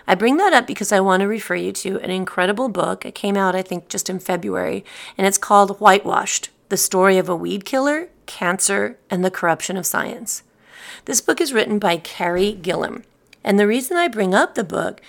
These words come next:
is not only because it's really well written, but more importantly, I think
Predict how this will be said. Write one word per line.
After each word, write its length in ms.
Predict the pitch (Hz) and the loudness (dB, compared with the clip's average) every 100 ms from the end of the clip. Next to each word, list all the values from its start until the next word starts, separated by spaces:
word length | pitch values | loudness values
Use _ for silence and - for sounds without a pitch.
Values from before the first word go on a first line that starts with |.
| - - - - | -20 -20 -12 0
is 180 | 208 | 0
not 300 | 208 220 277 | 2 2 2
only 180 | 349 339 | 2 0
because 440 | 247 196 202 185 185 | -2 0 2 2 0
it's 220 | 196 196 | -2 -2
really 640 | 180 175 202 220 190 180 | -6 -2 2 4 4 2
well 320 | 165 175 170 170 | 0 0 0 0
written, 480 | 180 - - 202 - - - - | -6 -6 -8 -10 -12 -20 -10 6
but 240 | 196 202 | 8 8
more 280 | 196 202 262 | 6 4 6
importantly, 840 | 320 - 226 - 196 185 180 170 - | 4 2 0 2 2 2 0 -4 -2
I 100 | 190 | -2
think 460 | 190 220 208 208 | 0 0 0 -2